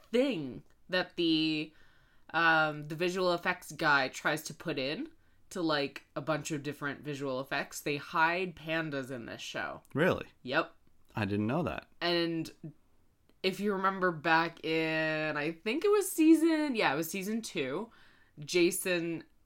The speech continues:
Speaker 1: suggested some sort of plan about ride the magic panda and learn its power, something like that.
Speaker 2: Right, that was one of their plans.
Speaker 1: Yeah, that was one of the little panda inserts in this show.
Speaker 2: Hmm.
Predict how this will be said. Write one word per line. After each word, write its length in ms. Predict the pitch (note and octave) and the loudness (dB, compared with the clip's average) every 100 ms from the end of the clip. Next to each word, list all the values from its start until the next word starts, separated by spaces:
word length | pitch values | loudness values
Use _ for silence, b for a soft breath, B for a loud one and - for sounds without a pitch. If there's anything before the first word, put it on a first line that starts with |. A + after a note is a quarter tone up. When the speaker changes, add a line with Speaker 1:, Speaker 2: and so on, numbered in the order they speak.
| _ | _
Speaker 1:
suggested 1040 | E3 - F3 C3 D3 E3 D#3+ - E3+ D#3+ D#3+ | -10 -4 -4 -4 0 2 0 -2 -4 -4 -4
some 220 | F#3 F3 | -4 -2
sort 240 | E3 D#3+ | -2 -2
of 120 | D#3 - | -2 -8
plan 520 | - D3+ D3+ D3+ D3+ | -6 -2 0 0 -2
about 320 | C#3 C#3 - - - | -2 -2 -4 -12 -16
ride 420 | C#3+ D3+ D3 D#3 | -2 2 2 2
the 80 | D#3+ | -2
magic 500 | D#3 D3 D3 D3+ C#3+ | 0 0 0 -4 -8
panda 880 | - D3 D3+ D#3+ E3 F3 F3+ F3+ F#3 - | -8 -4 -2 -2 -2 2 4 4 2 -4
and 480 | C3+ A#2+ A#2 C3+ C#3+ | -4 -4 -6 -10 -8
learn 300 | C#3+ D3+ C#3+ | -6 -4 -6
its 160 | C3+ - | -10 -4
power, 460 | - D#3+ F#3 A3 | 4 6 6 4
something 280 | A#3+ F3+ D#3+ | 0 -6 -8
like 200 | C#3+ D3 | -8 -2
that. 220 | D#3 G3 | 2 6
Speaker 2:
Right, 220 | A2+ G#2+ | 6 6
that 140 | A2+ G#2+ | 2 2
was 140 | A2+ | 0
one 140 | A2+ G#2+ | 0 -2
of 80 | G2+ | 0
their 280 | G#2 G2+ - - | -2 -2 -6 -10
plans. 640 | A2 G#2+ G2+ G2 G2+ - | -4 -2 0 -2 -2 -4
Speaker 1:
Yeah, 180 | E3 C3 - _ | -2 -2 -4 _
that 180 | D#3 C3+ | -2 -2
was 180 | D3 C#3+ | -2 -6
one 240 | D3+ C#3+ | -6 -6
of 200 | C3+ C3 | -8 -8
the 520 | C#3 C3 B2+ B2+ C#3 - _ _ _ | -4 -4 -4 -6 -8 -12 _ _ _
little 540 | E3 D#3 D3 C#3+ C3 _ | -2 0 0 0 -2 _
panda 540 | - F3 D#3+ D3 C#3 E3 | -8 -2 -2 0 -2 -2
inserts 540 | E3 D#3+ C#3+ C3 - | -4 -4 -4 -6 -8
in 100 | C#3 B2+ | -8 -8
this 120 | C3 | -10
show. 380 | - C3 - D#3 | -8 -8 -8 -2
Speaker 2:
Hmm. 100 | D#3 | -2